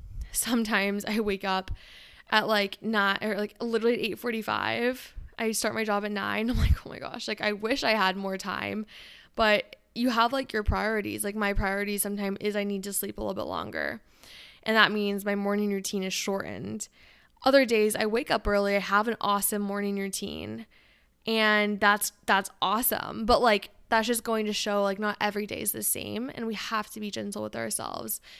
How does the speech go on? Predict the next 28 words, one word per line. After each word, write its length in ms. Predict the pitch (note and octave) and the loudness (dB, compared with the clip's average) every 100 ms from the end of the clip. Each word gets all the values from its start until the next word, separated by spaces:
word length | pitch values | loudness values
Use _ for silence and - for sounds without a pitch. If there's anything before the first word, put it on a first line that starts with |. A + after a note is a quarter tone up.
| - | -14
We 80 | A#3+ | -8
have 280 | G#3+ G3+ G3 | -4 -2 -4
to 100 | A3 | -6
make 160 | G#3+ G#3 | -6 -6
choices 720 | - A2 G#3 G#2+ G#2+ G2 - _ _ _ _ - | -6 -6 -4 -4 -4 -6 -10 _ _ _ _ 0
that 260 | G3+ - | 2 2
feel 380 | - - G#3 G3 | -2 -4 0 0
right 240 | G#3 - - | 0 -2 -2
in 60 | |
the 60 | G#3 | -2
moment. 460 | G3+ G3 - - | -2 -2 -4 -6
So, 80 | - | -6
like, 160 | - - | -6 -8
if 100 | G#3 | -8
you 80 | A3+ | -6
need 60 | |
to 80 | A3+ | -4
sleep 260 | - - - | -4 -4 -2
a 40 | |
little 100 | G#3 | -2
bit 160 | G3+ G#3 | -2 -2
longer, 460 | A3 A3 F#3+ G3 | -2 -2 -2 -4
it's 140 | - C4+ | -6 -6
okay. 320 | C4+ - G#4 | -6 -8 -6
It 160 | E4 G#3 | -4 -4
doesn't 160 | A3+ | -4
make 120 | B3+ | -6
you 120 | C#4+ | -8